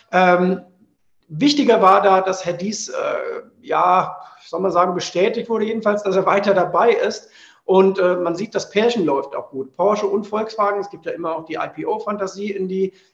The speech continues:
in die eine Richtung. Und die Volkswagen hat sich gut gefangen, wie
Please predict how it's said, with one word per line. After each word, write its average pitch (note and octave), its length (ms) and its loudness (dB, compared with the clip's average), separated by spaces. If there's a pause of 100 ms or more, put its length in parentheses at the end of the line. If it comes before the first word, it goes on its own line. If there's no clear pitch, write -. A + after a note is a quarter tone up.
in F#3+ 160 -2
die G3+ 100 0
eine F#3+ 340 0
Richtung. G#3 420 -2
Und E3+ 200 -8
die F3+ 80 -8
Volkswagen F3 580 -4
hat F3 160 -12
sich - 280 -18
gut G#3+ 340 -8
gefangen, G3+ 600 -4
wie - 160 -12